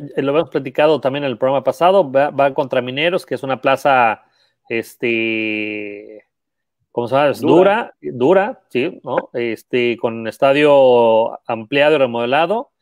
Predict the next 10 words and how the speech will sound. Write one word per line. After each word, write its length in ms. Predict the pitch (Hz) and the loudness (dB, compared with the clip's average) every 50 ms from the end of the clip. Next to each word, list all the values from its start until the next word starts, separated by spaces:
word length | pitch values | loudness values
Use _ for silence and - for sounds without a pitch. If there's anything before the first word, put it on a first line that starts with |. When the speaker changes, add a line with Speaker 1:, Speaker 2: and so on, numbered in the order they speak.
| _ _ _ _ _ _ _ | _ _ _ _ _ _ _
Speaker 1:
este, 400 | - 120 113 - - - 120 107 | -10 -10 -10 -10 -8 -10 -10 -4
con 180 | - 120 117 | -4 -6 -4
buena 220 | 120 127 135 147 160 | 0 0 0 0 0
administración 540 | 151 139 131 123 - - 117 104 131 135 139 | -4 -4 -6 -8 -8 -10 -8 -8 -6 -4 -4
de 80 | 135 | -4
parte 400 | 131 - 131 131 - _ 131 120 110 | -2 0 -2 -2 -2 _ -6 -6 -4
de, 320 | 107 101 101 104 - - _ | -6 -8 -10 -12 -16 -20 _
de, 260 | _ 117 107 107 107 - _ | _ -12 -12 -12 -12 -14 _
del 600 | _ - _ _ _ - - 117 110 110 110 113 | _ -20 _ _ _ -18 -16 -14 -12 -12 -14 -10
grupo. 480 | 113 120 143 143 - - 202 254 - _ | -4 -2 -2 0 2 0 0 0 -2 _